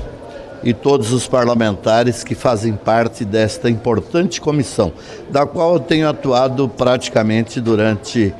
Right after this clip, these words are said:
os dois mandatos, tenho participado da sindra, uma importante comissão.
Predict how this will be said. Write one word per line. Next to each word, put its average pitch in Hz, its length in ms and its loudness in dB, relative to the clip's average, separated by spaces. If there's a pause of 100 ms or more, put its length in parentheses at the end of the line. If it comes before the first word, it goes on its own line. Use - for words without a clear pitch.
(520)
os 117 240 4
dois 135 320 2
mandatos, 120 760 0
tenho 135 240 2
participado 123 920 0
da 98 160 2
sindra, 123 500 0
uma 123 140 2
importante 131 760 0
comissão. 131 480 -2